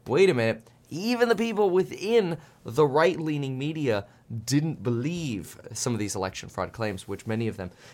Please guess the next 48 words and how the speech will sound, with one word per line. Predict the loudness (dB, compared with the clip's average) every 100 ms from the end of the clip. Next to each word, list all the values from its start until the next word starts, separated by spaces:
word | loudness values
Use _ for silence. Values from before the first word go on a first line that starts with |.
| -10
ended | -8 -6 -8
up | -8
getting, | -8 -6 -8
uh, | -10 -10 -12 -12
uh, | -14
debunked, | -10 -10 -8 -8 -8 -12
and | -12 -14 -10
many | -10 -8
of |
the | -8 -8 -6
Donald | -6 -6 -8
Trump | -12 -8
lawsuits | -8 -8 -10 -12 -10
ended | -10 -10
up | -10
being | -12 -10
thrown | -8 -4
out. | -4
There | 0
were | 4
also | 4 2 -2
murmurings | -2 -2 -2 -4 -6
that | -8 -8
even | -4 -4 -6 -20 -6
within | -4 -2
the | -4
Trump | -2 -2 -2
administration, | -4 -6 -12 -10 -10 -10 -10 -10
people | -12 -8 -10 -10 -18 _ _
didn't | -4 -4 -8 -16 -6
believe, | -4 -2 -2 -2 -4 -12 -20 _ _
uh, | -8 -6
in | -6
these | -6 -6
election | -2 -4 -4 -10
fraud | -10 -4 -4 -6
claims, | -10 -8 -8 -10
that | -14 -14
this | -14
was | -12
really | -8 -8
just | -8 -12
sort | -10 -8
of | -8
a |
way | -6 -4 -4
to | -6 -12
potentially | -14 -6 -4 -4 -4 -4 -6